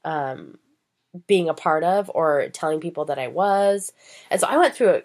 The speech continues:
a ton of different things. Um, I had considered at one point becoming a dental hygienist.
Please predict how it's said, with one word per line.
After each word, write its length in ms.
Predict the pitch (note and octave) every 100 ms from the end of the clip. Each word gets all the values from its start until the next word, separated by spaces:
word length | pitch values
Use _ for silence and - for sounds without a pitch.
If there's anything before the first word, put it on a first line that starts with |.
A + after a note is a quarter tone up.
| -
a 140 | - F3+ - -
ton 360 | - - B3 B3
of 80 | G3
different 260 | E3+ D3
things. 280 | D3 B2+ - - - _ _
Um, 260 | F3+ E3 D#3+
I 80 | F#3
had 220 | G3 F#3
considered 480 | G3+ F#3 F#3+ F#3 F3
at 120 | -
one 200 | E3 E3+
point 440 | - D#3 D#3 -
becoming 460 | F3 E3+ E3 D#3 D3
a 220 | - D3+ C#3+
dental 260 | D3 D3+
hygienist. 720 | G#3 G3+ D#4 B3 - - -